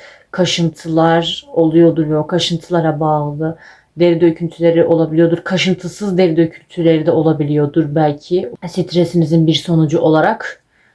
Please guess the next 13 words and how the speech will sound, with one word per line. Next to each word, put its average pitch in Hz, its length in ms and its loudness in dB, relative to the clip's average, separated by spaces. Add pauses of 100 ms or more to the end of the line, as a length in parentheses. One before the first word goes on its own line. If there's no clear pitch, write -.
(300)
Ama 247 440 0
bu 202 180 -2
kişiler, 180 960 -2 (120)
e, 165 200 -2
hiçbir 202 540 -4
neden 156 380 -2
yokken, 170 640 -4 (880)
büyük 214 160 -8
ihtimalle 196 380 0
başka 180 280 -2
nedenler 190 360 2
vardır 185 280 0
ama 214 260 -2